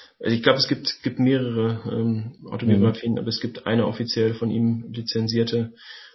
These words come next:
Speaker 1: ähm, von einem sehr, sehr guten, ähm, U-S-amerikanischen Schriftsteller, irgendwie Pulitzer-Preisträger.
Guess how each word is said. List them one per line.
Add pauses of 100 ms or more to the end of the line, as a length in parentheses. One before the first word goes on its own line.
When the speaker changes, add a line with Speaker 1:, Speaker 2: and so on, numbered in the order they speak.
(140)
Speaker 1:
ähm, (160)
von
einem (360)
sehr,
sehr
guten,
ähm,
U-S-amerikanischen
Schriftsteller,
irgendwie
Pulitzer-Preisträger.